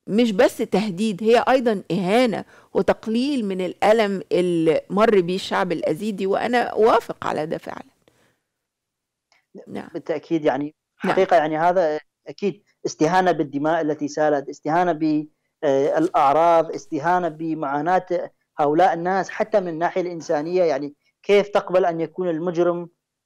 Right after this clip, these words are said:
Speaker 2: آه، والضحية يعني متساوون، وحتى وربما المجرم يتم التعامل معه يعني بشكل أكبر ويتم دعمه بشكل أكبر؟ فكيف يعني المجرم والضحية في مكان واحد؟ ال-، المفترض أنه يتم يعني، آه،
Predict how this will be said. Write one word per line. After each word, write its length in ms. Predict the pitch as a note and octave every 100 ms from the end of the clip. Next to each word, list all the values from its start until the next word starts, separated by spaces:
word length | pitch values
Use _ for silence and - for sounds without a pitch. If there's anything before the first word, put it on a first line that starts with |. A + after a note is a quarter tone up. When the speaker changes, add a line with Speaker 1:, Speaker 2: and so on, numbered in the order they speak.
| -
Speaker 2:
آه، 220 | D3+ C#3+
والضحية 560 | D3 D3 D3+ F3 F3 E3
يعني 500 | D#3 C#3 D3+ D3 - _ -
متساوون، 800 | D#3 D#3+ D#3+ D3+ D#3+ E3+ E3+ E3+ -
وحتى 600 | E3 D#3+ E3 - F#3+ F#3
وربما 520 | F3 F3 F3+ F3+ F#3
المجرم 380 | F3+ F#3 F#3+ F#3
يتم 240 | E3 F3
التعامل 400 | F3 E3+ F3 F3+
معه 340 | F3 E3 E3+ E3 _ _ -
يعني 200 | D#3 D3
بشكل 380 | C#3 F3+ E3
أكبر 500 | E3 E3 D#3+ D#3+ D#3+
ويتم 480 | D3+ D3 D3 C#3+ E3
دعمه 300 | D3+ D3 D#3
بشكل 340 | C#3+ D3 D#3 E3
أكبر؟ 300 | D#3 D#3+ D#3 _ _
فكيف 340 | - - A3 F#3+
يعني 140 | E3+
المجرم 400 | E3 F3+ F3+ E3
والضحية 600 | D#3 D#3+ D3+ D3 F3 E3+
في 140 | D#3+
مكان 280 | D3+ D3 D#3+
واحد؟ 380 | D#3 D#3 D3 D3 _ _ _ _
ال-، 200 | D#3 D3
المفترض 440 | D3 D3 G3 - F3
أنه 280 | D#3+ D3+ D3+
يتم 300 | D3+ F3 D#3+
يعني، 280 | C#3+ D3 C#3+ _ _ -
آه، 280 | C#3+ C#3+